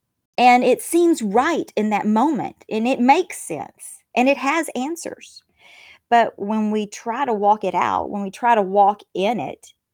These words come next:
it just causes us to fall. It trips us up.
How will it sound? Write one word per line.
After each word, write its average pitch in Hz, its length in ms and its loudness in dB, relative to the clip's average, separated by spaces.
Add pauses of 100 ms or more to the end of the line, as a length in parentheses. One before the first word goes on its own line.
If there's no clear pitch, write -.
(140)
it 214 140 -10
just - 260 -6
causes 214 400 -8
us 220 160 -8
to 202 80 -8
fall. - 460 0
It - 120 -4
trips - 300 -4
us 202 160 -2
up. 240 240 -2